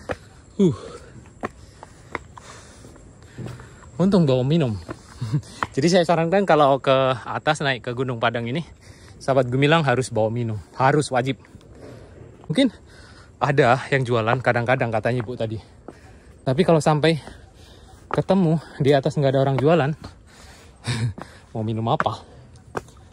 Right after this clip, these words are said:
Ya, mungkin kalau bener-bener di hutan atau di gunung itu kita bisa minum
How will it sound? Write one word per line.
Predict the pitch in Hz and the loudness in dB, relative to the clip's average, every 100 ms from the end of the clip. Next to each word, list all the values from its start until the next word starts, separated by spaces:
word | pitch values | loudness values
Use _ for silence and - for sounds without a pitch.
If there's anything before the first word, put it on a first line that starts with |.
| - - - - - - - - - - - 113 | -20 -20 -10 -12 -12 -20 -20 -20 -20 -20 -14 -8
Ya, | 104 - - - - - - | -6 -8 -16 -20 -20 -20 -6
mungkin | 175 214 165 | 0 2 2
kalau | 139 143 | 2 2
bener-bener | 131 135 120 139 120 | 2 0 0 0 0
di | 123 127 127 | 0 0 0
hutan | 113 123 170 151 | -2 -2 0 0
atau | 139 123 | 0 -2
di | 120 120 | -2 -4
gunung | 110 120 147 139 139 - - - - - - - | -2 -2 0 0 -2 -6 -20 -20 -20 -20 -16 -6
itu | |
kita | 185 139 135 180 | -2 -2 2 0
bisa | 123 - | 0 0
minum | 127 127 127 127 | 0 0 -2 -4